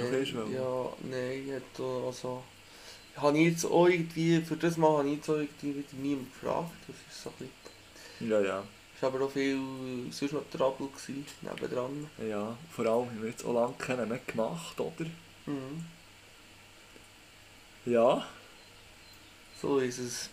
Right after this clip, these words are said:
Speaker 1: Was ist jetzt für die Zeit?
Speaker 2: Also, wir haben jetzt eine Stunde null fünf aufgenommen. Es ist, äh,
Speaker 1: Ah ja, mehr wegen der
Speaker 2: halb
Speaker 1: Herdöpfel
Speaker 2: sieben.
Speaker 1: gedacht.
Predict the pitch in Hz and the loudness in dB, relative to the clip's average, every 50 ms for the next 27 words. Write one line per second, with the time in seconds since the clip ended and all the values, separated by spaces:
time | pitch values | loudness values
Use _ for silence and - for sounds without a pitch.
0 | - - - 127 123 143 151 151 151 - - - 151 160 - - - 110 - - | -10 -4 0 0 2 2 2 0 0 -2 0 0 0 0 0 -2 -4 -4 -6 -8
1 | - - - - - - - - - - - - - - - - - - 143 156 | -10 -10 -10 -10 -10 -12 -16 -18 -18 -18 -20 -20 -20 -20 -18 -8 4 8 10 10
2 | 165 170 180 170 180 185 185 170 165 175 180 - - - 151 143 - - - 160 | 10 10 6 6 6 6 6 8 8 6 6 2 -2 -2 -2 -2 -2 2 4 6
3 | 165 180 185 180 180 190 214 220 214 208 202 208 214 208 233 254 254 - - - | 6 6 6 6 6 8 6 6 6 8 8 8 6 6 0 -2 -2 -6 -12 -6
4 | - 226 214 208 202 196 202 190 - 160 160 165 - 135 131 127 127 127 - - | 0 4 6 6 8 6 6 6 4 2 2 0 0 -4 -4 -4 -4 -6 -8 -8
5 | - - 131 131 - - - - - - 120 120 127 127 123 120 123 131 131 120 | -6 -4 -2 -2 -2 -2 -2 -2 -2 0 2 4 6 6 6 8 8 8 8 6
6 | - - - 120 110 151 151 160 165 139 - 139 135 135 139 135 135 - 131 110 | 4 0 -2 4 10 10 12 12 12 10 8 6 4 4 4 2 2 4 4 4
7 | 98 - - - - | 4 2 0 -2 0